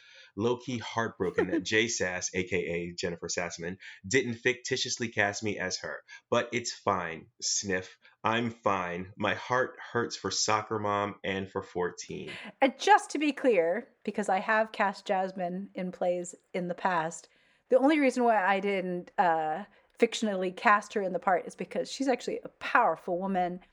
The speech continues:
Speaker 2: And, uh, she's, uh, she could play the part great, but I think that, uh, Jasmine is a very strong actress, and I would wanna use that strength that she naturally, naturally brings and put her in a part more like, uh, Seven.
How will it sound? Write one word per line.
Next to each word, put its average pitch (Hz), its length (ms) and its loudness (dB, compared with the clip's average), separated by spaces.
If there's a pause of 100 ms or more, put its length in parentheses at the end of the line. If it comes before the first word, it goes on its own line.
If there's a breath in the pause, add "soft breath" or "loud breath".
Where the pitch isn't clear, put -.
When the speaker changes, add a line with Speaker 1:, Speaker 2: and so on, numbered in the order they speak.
(420 soft breath)
Speaker 2:
And, 180 280 2
uh, 160 220 2
she's, - 240 -8
uh, 240 80 8 (140)
she 311 180 4
could 311 160 2
play 453 160 10
the 262 80 2
part 196 300 6
great, 233 240 6 (160)
but 170 240 4
I 175 80 0
think 170 280 -8
that, - 300 -8
uh, 165 160 -2
Jasmine 180 360 2
is 170 100 -2
a - 20 -10
very 180 160 2
strong 190 460 2
actress, 165 580 -2 (320 loud breath)
and 180 120 4
I 180 100 6
would 180 120 4
wanna 175 180 -2
use 214 640 2
that - 280 6
strength - 440 0 (180)
that 175 160 2
she - 160 -4
naturally, 170 480 -2 (260)
naturally 190 640 4
brings 175 480 -2 (340 soft breath)
and 156 120 -6
put 185 140 2
her 180 100 8
in 170 100 4
a 160 60 -2
part 170 280 2
more 180 160 2
like, 165 440 0
uh, 131 320 -2
Seven. - 400 6